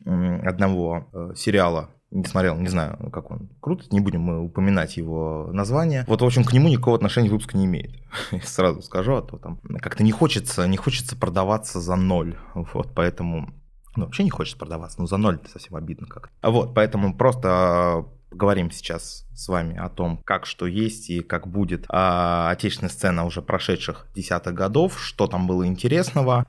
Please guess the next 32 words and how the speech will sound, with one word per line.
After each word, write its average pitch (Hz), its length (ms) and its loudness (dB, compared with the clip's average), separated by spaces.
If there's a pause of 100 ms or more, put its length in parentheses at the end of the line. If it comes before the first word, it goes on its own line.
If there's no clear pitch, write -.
как 113 160 -2
так - 200 -4
получилось, 95 640 -2
что - 220 -12
у 76 40 -10
вас 85 120 -10
сцена 107 300 -2
была 90 220 0
именно 90 260 0
такой. - 420 -10 (120)
Сразу 131 300 4
скажу, 127 1000 2
э, 95 840 2
у 101 80 -4
нас, 107 540 0 (240)
э, 92 120 -6
будет 92 520 -4
сегодня 90 480 -2
четыре 101 360 2
группы 139 520 4 (100)
и 117 220 -4
четыре, 117 420 0
скажем 90 340 -4
так, 98 240 -2
one-hit 98 360 0
wonder. 85 400 -2 (240)
Я 110 120 4
сознательно 90 920 0
игнорирую 95 480 0
какие-то 87 380 -6
очень 87 180 -6
популярные 123 840 2